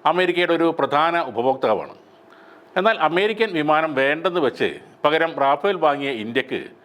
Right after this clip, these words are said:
ഇപ്പോൾ ഒരു തിരിച്ചടി കിട്ടിയെന്ന രീതിയിലാണ് അമേരിക്ക ഇത് ആഘോഷമാക്കി മാറ്റുന്നത്. റഫാൽ ജെറ്റുകൾ അമേരിക്കൻ ഫൈറ്റർ ജെറ്റുകളെ അപേക്ഷിച്ച് യൂറോപ്പിലും മറ്റിടങ്ങളിലും കൂടുതൽ പ്രചാരത്തിലുണ്ട്.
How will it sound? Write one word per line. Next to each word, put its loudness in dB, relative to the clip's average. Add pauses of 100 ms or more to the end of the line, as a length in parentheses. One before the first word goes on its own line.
(320)
ഇപ്പോൾ 2
ഒരു 2
തിരിച്ചടി 0
കിട്ടിയെന്ന -2
രീതിയിലാണ് 0 (260)
അമേരിക്ക 0 (160)
ഇത് 0 (180)
ആഘോഷമാക്കി -2
മാറ്റുന്നത്. -12 (320)
റഫാൽ 2
ജെറ്റുകൾ 2 (300)
അമേരിക്കൻ 0 (120)
ഫൈറ്റർ 0
ജെറ്റുകളെ 0 (120)
അപേക്ഷിച്ച് -2 (580)
യൂറോപ്പിലും 2 (220)
മറ്റിടങ്ങളിലും 0 (200)
കൂടുതൽ 2 (100)
പ്രചാരത്തിലുണ്ട്. -2